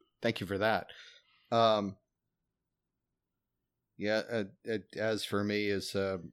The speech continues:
<clears throat> issue of, uh, magical tattoos that I got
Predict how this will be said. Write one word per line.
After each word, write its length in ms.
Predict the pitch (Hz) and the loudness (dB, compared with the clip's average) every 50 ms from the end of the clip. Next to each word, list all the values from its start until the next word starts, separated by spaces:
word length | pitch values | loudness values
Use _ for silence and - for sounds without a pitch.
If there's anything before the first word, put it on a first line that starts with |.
| _ _ _ | _ _ _
<clears throat> 1600 | - 135 170 151 110 - _ _ _ _ _ _ _ _ _ _ _ _ _ _ _ _ _ _ _ _ _ _ _ _ - - - | 0 0 2 0 -2 -6 _ _ _ _ _ _ _ _ _ _ _ _ _ _ _ _ _ _ _ _ _ _ _ _ -18 -4 -2
issue 300 | 110 104 - - 107 110 | -2 -2 0 0 2 2
of, 160 | 107 95 - | 0 0 0
uh, 120 | 101 95 87 - _ _ _ - - - _ _ _ _ _ _ _ _ _ _ _ _ _ _ - | 0 -2 -2 -4 _ _ _ -20 -20 -20 _ _ _ _ _ _ _ _ _ _ _ _ _ _ -4
magical 440 | 107 110 107 104 - - - 113 104 | 0 0 2 0 0 0 0 0 0
tattoos 540 | - - 110 101 98 - - 110 104 101 - | 0 0 0 0 2 0 0 0 0 0 0
that 120 | 107 95 | 0 0
I 60 | 101 | 0
got 240 | 95 104 107 101 - | 2 4 2 2 2